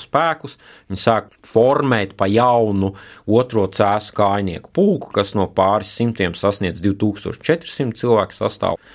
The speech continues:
Ja mēs skatāmies, kas notiek tajā nosacītā vācu pusē, tad šeit, manuprāt, ir svarīga viena detaļa. Mēs ļoti labi zinām, un nav nekādu domstarpību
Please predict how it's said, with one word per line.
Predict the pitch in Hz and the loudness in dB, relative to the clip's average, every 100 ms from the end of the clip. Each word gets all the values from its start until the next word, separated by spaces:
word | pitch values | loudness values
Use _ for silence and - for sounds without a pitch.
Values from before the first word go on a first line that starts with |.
| - - - | -20 -16 -2
Ja | 107 | 0
mēs | 110 101 - | 0 0 0
skatāmies, | 175 226 214 151 - | 0 0 -4 -4 -4
kas | 123 | -4
notiek | 135 151 151 120 107 - - | 2 2 4 2 2 -6 -2
tajā | 101 92 | 0 0
nosacītā | 92 113 - 95 90 92 | -2 -6 -6 -8 -6 -4
vācu | 87 107 170 220 - - | 0 2 2 -2 -6 -2
pusē, | 120 135 - - - | -2 -2 -6 -8 -12
tad | - | -6
šeit, | - 147 165 | 2 2 2
manuprāt, | 110 139 123 - 78 - | 2 2 0 -2 -4 -4
ir | 82 | -8
svarīga | - 98 90 85 85 | -2 0 0 -2 -6
viena | - - | -6 -10
detaļa. | - - - _ - - - _ - | -10 -14 -18 _ -20 -20 -20 _ 0
Mēs | 95 101 95 - 92 | 2 2 -2 -6 0
ļoti | 104 170 170 139 | 4 4 4 2
labi | 117 127 107 | 4 2 0
zinām, | 76 95 98 143 156 | -2 0 2 0 0
un | 101 | 0
nav | 104 107 | 2 2
nekādu | 101 101 139 156 131 117 90 - _ | 0 0 0 0 -2 -6 -6 -14 _
domstarpību | - 120 160 - 127 - 117 107 | 0 2 2 0 0 0 -2 0